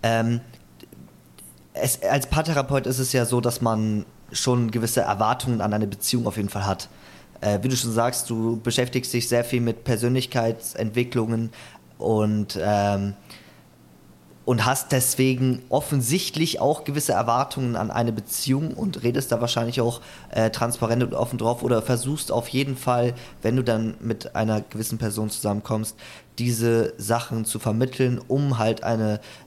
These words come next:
gesündere Beziehung zu haben. Jetzt würde mich interessieren, ähm, im Bereich toxische Persönlichkeiten, toxische Beziehungen.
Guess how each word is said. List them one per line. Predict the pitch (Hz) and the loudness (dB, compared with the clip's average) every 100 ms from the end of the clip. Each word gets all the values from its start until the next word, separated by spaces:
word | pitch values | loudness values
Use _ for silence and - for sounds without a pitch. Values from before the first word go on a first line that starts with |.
| - | -6
gesündere | 107 117 117 110 | -2 0 0 0
Beziehung | 104 101 - - 117 110 | -2 -4 -4 0 2 0
zu | - 101 98 | -2 -2 2
haben. | 117 101 92 - - - - | 2 0 -4 -8 -18 -16 -2
Jetzt | 123 127 135 | -2 0 -2
würde | 135 | 0
mich | 147 208 - | 2 0 0
interessieren, | 160 - 131 - 143 110 92 - - - - - - | -2 -2 -2 0 0 0 -2 -8 -20 -20 -20 -8 0
ähm, | 113 117 117 113 - - - - - - - - - - | 2 2 0 -2 -10 -20 -20 -20 -20 -20 -16 -16 -4 0
im | 135 | 2
Bereich | 131 127 123 | 2 2 0
toxische | - 156 - - 135 123 | 0 -2 0 -2 -2 0
Persönlichkeiten, | 123 104 110 101 95 - 98 95 90 | 0 2 2 2 -2 -2 -4 -2 -2
toxische | 143 - 147 - 123 | -2 0 -2 0 -2
Beziehungen. | 107 - 156 135 98 90 | -2 -4 0 0 0 -4